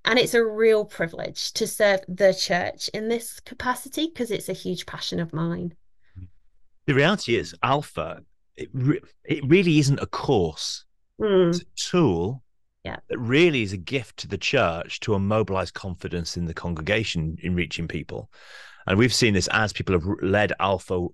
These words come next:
Speaker 2: for us at church, their confidence then in the workplace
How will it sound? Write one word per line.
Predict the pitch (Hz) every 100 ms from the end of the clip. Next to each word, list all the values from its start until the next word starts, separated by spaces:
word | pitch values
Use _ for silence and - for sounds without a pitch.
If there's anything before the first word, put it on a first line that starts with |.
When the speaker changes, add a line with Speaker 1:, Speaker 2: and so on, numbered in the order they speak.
| -
Speaker 2:
for | - 92 80
us | 104 92
at | 87
church, | - 120 98 69 - - - - - _ _ _ _ _ -
their | 90 123 147 151
confidence | - 127 117 104 87 78 85
then | 104 90 73 87 95 -
in | 110 101
the | 95
workplace | 90 110 - - 69 - - - -